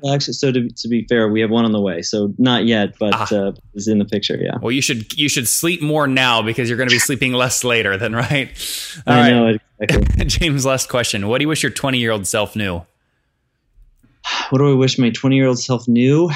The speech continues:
Speaker 1: Um, you know, honestly, experience. I think, uh, a younger me thought I would go work with a bunch of, um, bunch of people, or education was really important, and education is really important. Um, and I was just gonna work up through the ranks. But the thing that I think I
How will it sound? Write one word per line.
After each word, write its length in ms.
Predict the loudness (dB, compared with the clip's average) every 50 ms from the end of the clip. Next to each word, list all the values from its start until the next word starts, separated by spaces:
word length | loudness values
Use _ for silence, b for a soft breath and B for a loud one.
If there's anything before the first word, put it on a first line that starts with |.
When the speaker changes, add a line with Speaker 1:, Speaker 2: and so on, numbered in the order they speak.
| B B B B B -4
Speaker 1:
Um, 480 | -2 0 2 4 4 4 2 2 0 -4 -12 _ _ _ _ _ _ _ _ _ _ _ _ -18 -18 -6 _
you 120 | 2 2
know, 160 | 4 4 2 2
honestly, 500 | 0 0 2 2 2 2 2 2 2 0
experience. 920 | -2 -6 -6 -6 -6 -4 -2 0 2 2 0 0 -2 -6 -10 -12 -14 -14 _ _ _ _ _ _ _ -6
I 60 | -6 -4
think, 380 | 0 0 2 2 0 -2 -8 -6 -4
uh, 320 | 0 0 2 0 0 -2 -6 -12 -14 _
a 120 | -2 0
younger 380 | 2 4 4 4 4 4 4 4
me 220 | 4 4 4 2
thought 500 | 0 -2 -2 0 2 2 2 0 -2 -8 _ _ _ -20 -14 -6
I 100 | -2 0
would 140 | 0 0 2
go 80 | 0 2
work 300 | 2 2 2 2 0 0
with 100 | 0 0
a 20 |
bunch 280 | 2 2 0 2 0 0
of, 180 | -2 -2 -2 -2 -2
um, 380 | 0 2 2 2 2 2 0 -2
bunch 240 | -2 -2 -2 -2 -2
of 60 | 0
people, 240 | 0 2 2 4 4
or 140 | 4 4 4
education 520 | 2 0 0 -4 -2 0 0 2 2 2
was 80 | 2 4
really 220 | 4 4 4 4
important, 320 | 2 2 2 2 2 4 4
and 100 | 4 2
education 420 | 2 2 0 -2 -2 0 0 2
is 160 | 2 2 2
really 200 | 2 2 2 2
important. 460 | 2 0 0 0 0 2 0 0 -2 -6 b b b b b b _ _
Um, 300 | 0 0 2 2 2 0 0
and 100 | 2 2
I 80 | 2
was 160 | 2 2 0
just 140 | 0 -2 -2
gonna 140 | -2 0 0
work 200 | 0 0 0 -2
up 120 | -4 -8
through 100 | -8 -6
the 80 | -4 -2
ranks. 320 | 0 2 2 2 0 0
But 140 | -4 -4 -4
the 80 | -4 -2
thing 220 | 0 2 4 4
that 100 | 4 4
I 80 | 2 2
think 240 | 0 0 0 0 2
I 300 | 2 2 2 0 -2